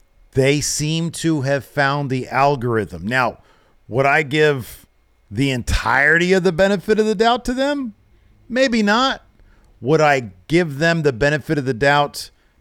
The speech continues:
to a degree that I feel much more comfortable doing now than I did six, uh, eight months ago?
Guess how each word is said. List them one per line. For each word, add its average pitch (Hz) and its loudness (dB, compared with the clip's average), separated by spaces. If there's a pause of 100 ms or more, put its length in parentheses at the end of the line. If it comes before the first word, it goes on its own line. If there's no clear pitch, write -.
to 156 2
a 143 2
degree 135 -2
that 123 0
I 127 2
feel 135 -2
much 131 -4
more 120 0
comfortable 123 -4
doing 123 -4 (340)
now 127 0
than 131 -2
I 120 0
did 117 0
six, - -4
uh, 107 -4
eight 123 -6
months 135 -4
ago? 180 2